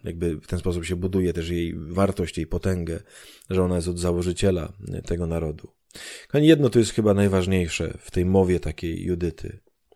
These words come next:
Zobaczcie, ona nie ufa Panu Bogu dlatego, że mówi: „Pan Bóg na pewno nam pomoże”.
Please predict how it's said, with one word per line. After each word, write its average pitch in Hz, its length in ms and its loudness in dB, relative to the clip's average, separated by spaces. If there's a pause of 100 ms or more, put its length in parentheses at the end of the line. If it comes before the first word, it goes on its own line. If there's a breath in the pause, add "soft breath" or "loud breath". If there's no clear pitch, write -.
(420 loud breath)
Zobaczcie, 151 360 2
ona 170 220 4
nie 120 180 6
ufa 151 220 4
Panu 101 260 4
Bogu 101 280 4
dlatego, 101 420 2
że 90 120 -2
mówi: 98 360 0
„Pan 104 280 4
Bóg 101 160 2
na 90 120 0
pewno 90 320 0
nam 80 200 -4
pomoże”. 80 440 -8